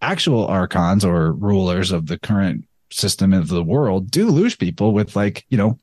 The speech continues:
mass shootings and stuff. There is an energetic harvesting that comes out of inflicting fear, suffering, panic, et cetera, on people. And energy vampirism in a one-to-one sense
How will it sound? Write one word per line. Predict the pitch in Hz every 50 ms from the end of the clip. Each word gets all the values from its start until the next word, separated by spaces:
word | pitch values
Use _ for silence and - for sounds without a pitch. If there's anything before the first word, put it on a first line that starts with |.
| _ -
mass | 190 202 135 147 -
shootings | - - 196 214 180 92 82 - -
and | - 71 -
stuff. | - - - - - - - - - - - - - -
There | 110 92
is | 107 147 156 123
an | 120 113
energetic | - 107 110 110 98 110 101 95 -
harvesting | - - 101 98 92 101 - - 98 92 90
that | 76 62
comes | - 90 85 85 80 82
out | 80 80 78
of | 78 73 76 - - _ _ _ _ _ _ -
inflicting | 101 104 101 - 101 98 87 - - 95 85
fear, | - - - 87 90 92 90 87
suffering, | - - - - - - - 175 175 85 82
panic, | - - - 85 127 175 147 - -
et | 147 -
cetera, | - - - - 110 107 107 92 82 80 78 82 - _ _ _ _ _ _ _ -
on | 113 127 139
people. | - 98 82 - 98 98 104 - -
And | 151 160 156 151 147 131 - - _ _ _ _ -
energy | - 160 190 214 175 147 135
vampirism | 117 123 123 120 117 - - 120 113 104 127 123 117
in | 113
a | 110
one-to-one | 104 113 127 127 135 135 127 - 123 107 104 120 139 143 143 135
sense | 127 - - 92 85 95 101 110 - - -